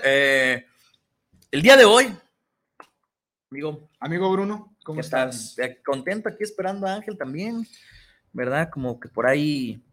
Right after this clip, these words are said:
Speaker 1: el tráfico, está haciendo un tráfico horrendo.
Speaker 2: Ay, no, Dios
Speaker 1: Tú
Speaker 2: mío.
Speaker 1: vienes de un lado de la ciudad, yo vengo del otro y en ambos está.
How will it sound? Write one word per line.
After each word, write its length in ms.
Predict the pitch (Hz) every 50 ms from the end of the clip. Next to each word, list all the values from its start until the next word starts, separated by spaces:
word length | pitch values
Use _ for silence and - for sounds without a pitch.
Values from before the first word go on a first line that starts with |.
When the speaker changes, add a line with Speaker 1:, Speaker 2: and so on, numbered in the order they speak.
| _ _ _ _ _ _ _ _ _ _ - -
Speaker 1:
el 140 | 165 165
tráfico, 520 | 170 196 202 196 160 131 123 139 139 143 - _
está 140 | - 143 135
haciendo 240 | 135 139 131 131 131
un 60 | 127
tráfico 380 | 131 123 123 - 123 - - 110
horrendo. 340 | - 117 120 123 123 127 135 135 127
Speaker 2:
Ay, 160 | 123 123 120
no, 260 | 110 107 113 117 - _ _ _ _
Dios 180 | 110 104 107 -
Speaker 1:
Tú 60 | 147
Speaker 2:
mío. 60 | 151
Speaker 1:
vienes 260 | 160 156 156 147 143
de 60 | 147
un 60 | 151 151
lado 140 | 143 147
de 80 | 147 139
la 140 | 135 120 120
ciudad, 360 | - 131 131 139 147 151 147 135
yo 80 | 135
vengo 260 | 123 131 127 131 131 127
del 140 | 120 131
otro 260 | 143 151 151 - 139 147
y 60 | 117
en 120 | 110 113
ambos 260 | 117 123 120 110 - 95
está. 400 | - 135 151 180 190 190 _